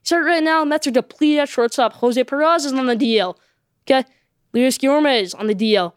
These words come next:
Francisco Lindor is on the D L. And now Javi Baez. The Mets are super depleted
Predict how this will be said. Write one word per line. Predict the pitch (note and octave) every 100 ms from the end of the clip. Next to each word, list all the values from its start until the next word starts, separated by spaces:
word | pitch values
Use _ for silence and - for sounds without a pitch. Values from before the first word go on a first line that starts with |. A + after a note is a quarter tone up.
| _
Francisco | A#3 A3+ - C#4
Lindor | C4+ A#3+ C#4+
is | E4
on | D4+
the | B3+
D | A3+ A3
L. | F#3 - _ _
And | A#3
now | C4 C#4+
Javi | C#4 D4 D4
Baez. | D#4+ E4 C4 G3
The | A3
Mets | D#4+ C4
are | B3+
super | - - - G4 F#4
depleted | A#3 G#3 F#3 F3 D#3+